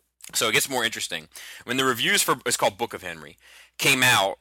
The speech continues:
there was immediate conjecture that Kathy was gonna dump him because they weren't thrilled with working with him anyway. He's a difficult guy. He's really, really, really confident. Let's call it that. Um,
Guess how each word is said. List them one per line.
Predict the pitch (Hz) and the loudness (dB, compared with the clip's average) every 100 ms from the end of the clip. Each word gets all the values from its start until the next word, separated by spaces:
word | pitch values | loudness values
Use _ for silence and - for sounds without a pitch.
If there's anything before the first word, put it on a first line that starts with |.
| - | -4
there | 120 | 0
was | 113 | 0
immediate | 107 113 143 143 143 | 0 2 4 4 2
conjecture | - 113 117 120 - 107 | -2 -2 0 2 0 -2
that | 98 | -2
Kathy | 117 110 117 | 0 0 0
was | 104 | -8
gonna | 110 98 | -6 -6
dump | 87 110 107 | -4 -2 -2
him | 104 95 | -6 -10
because | 92 104 | -8 -6
they | 92 | -4
weren't | 90 104 107 | -4 -4 -6
thrilled | - 113 107 | -8 -8 -8
with | 101 95 | -10 -10
working | 101 101 92 | -10 -10 -14
with | 90 | -12
him | 98 - | -12 -4
anyway. | 123 110 76 67 - _ - | -2 -2 -6 -16 -18 _ -20
He's | - 104 | -8 -4
a | |
difficult | 95 110 110 113 104 | -4 -4 -6 -4 -4
guy. | 95 117 87 87 - - | 2 2 2 -2 -10 -20
He's | - 92 | -12 -12
really, | 85 104 123 143 143 143 _ _ | -8 -2 0 0 -2 -6 _ _
really, | 92 107 110 110 107 _ | -6 -4 -2 -2 -6 _
really | 92 92 101 101 98 98 _ - | -18 -8 -4 -2 -2 -4 _ -8
confident. | 104 80 - 73 - - | -4 -4 -6 -14 -14 -8
Let's | 92 | -8
call | - 95 87 | -6 -6 -4
it | 64 | -4
that. | 78 80 - - - - - - - - - - - | -6 -6 -8 -16 -20 -20 -20 -20 -20 -20 -20 -16 0
Um, | 113 117 107 107 104 | 4 6 4 2 -4